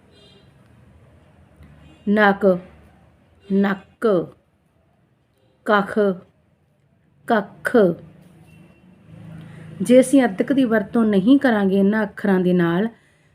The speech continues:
ਤਾਂ ਇਹਨਾਂ ਅੱਖਰਾਂ ਦਾ ਜਿਹੜਾ ਕੀ ਹੈ ਅਰਥ ਹੀ ਬਦਲ ਜਾਵੇਗਾ ਸ਼ਬਦਾਂ ਦਾ। ਠੀਕ ਹੈ,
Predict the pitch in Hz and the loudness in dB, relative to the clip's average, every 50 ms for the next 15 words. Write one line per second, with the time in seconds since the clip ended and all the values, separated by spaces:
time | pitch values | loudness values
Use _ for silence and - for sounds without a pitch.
0 | _ _ _ 233 254 - - 220 214 214 220 220 214 220 - - - 202 185 185 | _ _ _ -6 -6 -4 -2 -2 -2 -2 -4 -6 -8 -10 -12 -6 -4 -2 0 0
1 | 190 190 180 202 190 175 190 190 185 - - 190 185 185 185 208 240 254 - _ | 0 -2 -2 -2 -2 -2 -4 -6 -6 -6 -8 -4 -4 -2 -2 -2 -4 -6 -8 _
2 | _ _ _ _ _ - 233 233 233 233 - - 262 254 269 285 247 240 226 202 | _ _ _ _ _ -4 -2 -2 -2 -4 -6 -4 2 4 4 6 6 6 4 4
3 | 220 208 196 208 202 190 190 190 180 190 185 185 - 196 170 165 160 160 170 170 | 4 4 4 4 4 4 2 2 2 2 0 0 0 -2 -2 -2 -4 -2 -2 -2
4 | 160 147 143 - _ _ _ _ _ _ _ _ _ _ _ _ _ _ _ _ | -2 -4 -8 -10 _ _ _ _ _ _ _ _ _ _ _ _ _ _ _ _
5 | _ _ _ _ _ _ _ 240 208 - 311 | _ _ _ _ _ _ _ -12 -6 -4 -6